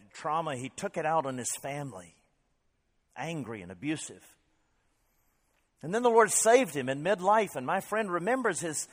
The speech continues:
his father going from this angry, abusive man to a, a docile, gracious, contagiously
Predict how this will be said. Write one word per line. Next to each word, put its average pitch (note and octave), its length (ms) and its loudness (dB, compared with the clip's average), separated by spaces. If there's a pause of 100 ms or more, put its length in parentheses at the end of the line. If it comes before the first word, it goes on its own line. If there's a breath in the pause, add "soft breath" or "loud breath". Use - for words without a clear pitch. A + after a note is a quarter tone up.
(160 loud breath)
his F#3 260 0
father G#3+ 380 6
going G#3 320 2
from F3+ 180 -4
this E3+ 240 0
angry, G#3 400 2
abusive E3 540 -6
man F#3 340 0
to F3 200 0
a, C3+ 180 4 (760 soft breath)
a D3+ 100 4 (160)
docile, G3 720 2 (640)
gracious, G#3+ 1120 2 (840)
contagiously A#3 1000 0